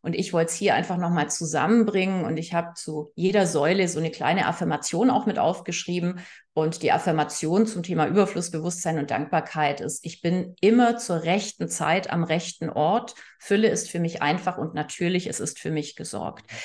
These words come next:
Also das einfach so dieser Kokon von, das ist auch für mich möglich, es ist für jeden möglich und ich nehme niemandem was weg, weil bei, bei ganz vielen Menschen dieses, ich darf nicht viel Geld haben, weil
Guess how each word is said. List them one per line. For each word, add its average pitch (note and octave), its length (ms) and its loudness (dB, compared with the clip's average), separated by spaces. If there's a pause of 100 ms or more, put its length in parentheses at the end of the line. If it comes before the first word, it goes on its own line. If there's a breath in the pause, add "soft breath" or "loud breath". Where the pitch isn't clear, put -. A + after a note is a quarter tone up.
(140)
Also F3 180 -2
das F#3 240 2
einfach G#3 400 0
so - 180 -6
dieser F3 340 0
Kokon F#3+ 880 2
von, C#3+ 480 -2 (460 loud breath)
das F#3+ 160 -2
ist - 220 -2
auch F#3 140 4
für F#3 220 0
mich A#3 420 6
möglich, G#3 600 4
es - 100 0
ist - 220 -2
für A3 80 -2
jeden G#3+ 440 6
möglich G3+ 480 4
und F3 160 -2
ich E3+ 160 -4
nehme G#3 300 8
niemandem G3 540 6
was D#3+ 320 -4
weg, G3+ 280 2 (160)
weil D#3 360 2 (340 loud breath)
bei, E3+ 240 2
bei E3 140 2
ganz G3 340 4
vielen G3+ 260 2
Menschen G3 440 2
dieses, F#3+ 280 -2
ich - 200 -8
darf - 280 2
nicht A3 200 2
viel G3 100 -2
Geld F3+ 400 4
haben, F#3 380 2
weil D3+ 300 2